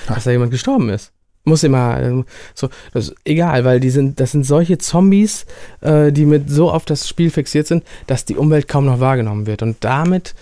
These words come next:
Speaker 2: glaub ich, haben sie kaum noch die Möglichkeit,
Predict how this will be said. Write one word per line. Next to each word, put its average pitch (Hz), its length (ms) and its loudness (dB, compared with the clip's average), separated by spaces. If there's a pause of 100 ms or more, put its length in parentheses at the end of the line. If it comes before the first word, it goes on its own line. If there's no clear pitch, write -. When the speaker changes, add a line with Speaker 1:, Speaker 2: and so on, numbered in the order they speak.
(600)
Speaker 2:
glaub 143 340 0
ich, - 280 -4 (340)
haben 156 380 0
sie 147 480 0 (560)
kaum 180 280 2
noch 165 120 0
die - 80 -2
Möglichkeit, 151 800 -2